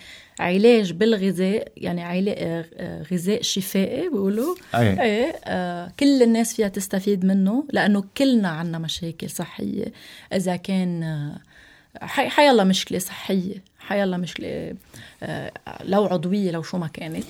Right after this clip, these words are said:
Speaker 2: هلا، آه، أهم شيء إذا عم تقولي هيدا ال-، الدايت بخلي الدماغ يشتغل مظبوط،
Speaker 1: يشتغل أحسن.
Speaker 2: يشتغل
Speaker 1: أكيد.
Speaker 2: أحسن.
Speaker 1: أكيد.
Speaker 2: ف-، فنحن كلنا بحاجة
Speaker 1: طبعًا،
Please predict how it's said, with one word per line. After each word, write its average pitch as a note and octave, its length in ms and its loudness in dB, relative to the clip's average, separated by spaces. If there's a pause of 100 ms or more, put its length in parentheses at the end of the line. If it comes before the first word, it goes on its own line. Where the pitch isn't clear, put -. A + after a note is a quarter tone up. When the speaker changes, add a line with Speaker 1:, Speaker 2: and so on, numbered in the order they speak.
Speaker 2:
هلا، A2+ 320 2
آه، A#2 200 0
أهم D3+ 380 2
شيء D#3+ 360 0
إذا A#2 180 0
عم A#2+ 120 0
تقولي C3+ 320 -2
هيدا B2+ 300 0
ال-، G#2+ 640 0
الدايت C3+ 540 2
بخلي B2 400 4
الدماغ B2+ 440 6
يشتغل A2+ 460 4
مظبوط، G2+ 580 2 (320)
Speaker 1:
يشتغل - 400 -2
أحسن. - 380 4
Speaker 2:
يشتغل B2+ 280 10
Speaker 1:
أكيد. B2+ 80 10
Speaker 2:
أحسن. - 360 4
Speaker 1:
أكيد. A#2+ 380 8
Speaker 2:
ف-، - 120 0
فنحن C3 760 6
كلنا A#3 400 6
بحاجة D3+ 420 6
Speaker 1:
طبعًا، E3+ 360 6